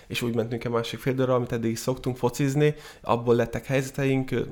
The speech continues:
rúgtunk gólt, rúgtunk kapufát, ö, majd egy pontrugásból kaptunk egy gólt, és három egy, és, ö,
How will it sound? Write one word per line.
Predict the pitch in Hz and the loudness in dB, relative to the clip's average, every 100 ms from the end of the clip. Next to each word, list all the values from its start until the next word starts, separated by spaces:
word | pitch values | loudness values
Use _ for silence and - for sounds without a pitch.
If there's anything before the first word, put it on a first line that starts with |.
| - | -8
rúgtunk | - 131 - 120 | 0 0 2 0
gólt, | 127 143 131 | 4 4 2
rúgtunk | 123 - 113 | -4 -4 -2
kapufát, | 143 143 147 151 147 - - - - | 0 0 2 4 4 2 -16 -20 -2
ö, | 120 120 117 117 | 4 6 4 4
majd | 127 123 | 4 4
egy | |
pontrugásból | 120 113 113 117 110 120 | 2 -4 -2 -4 -2 -4
kaptunk | 117 98 - 113 | -6 -8 -6 -4
egy | 113 113 | -2 2
gólt, | 117 113 | 2 2
és | 110 | -2
három | 120 117 113 127 | -2 0 2 2
egy, | 131 | 2
és, | 127 - - | 0 -2 0
ö, | 123 120 | 4 4